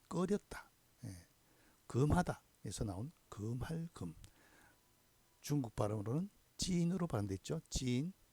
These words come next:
예. 이제 금, 지금을 뜻하는 거고, 먹음 함에서 나온 글자. 그다음에 검은고의 모양을 본뜬 상형자, 검은고 금. 나중에 이제 금이라는 음이 들어갔죠.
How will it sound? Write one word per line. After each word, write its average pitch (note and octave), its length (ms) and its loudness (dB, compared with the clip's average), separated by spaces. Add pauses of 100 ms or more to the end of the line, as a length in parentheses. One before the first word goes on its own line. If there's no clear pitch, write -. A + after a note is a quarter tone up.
(160)
예. F2+ 380 -8 (2250)
이제 F3 540 4
금, D#2+ 260 -4 (840)
지금을 D3 400 4
뜻하는 - 360 -4
거고, F#2+ 440 -6
먹음 B2+ 320 4
함에서 A2+ 380 0
나온 A2 200 -2
글자. G2 440 -6 (320)
그다음에 C3+ 320 0
검은고의 C#3+ 560 4
모양을 A#2 480 0
본뜬 A2 280 -2
상형자, C#3 640 -2 (240)
검은고 D#3+ 680 -2
금. F#2 300 -2 (360)
나중에 A#2 340 0
이제 A2 300 2
금이라는 A#2 600 2
음이 C3+ 220 4
들어갔죠. G2+ 520 -4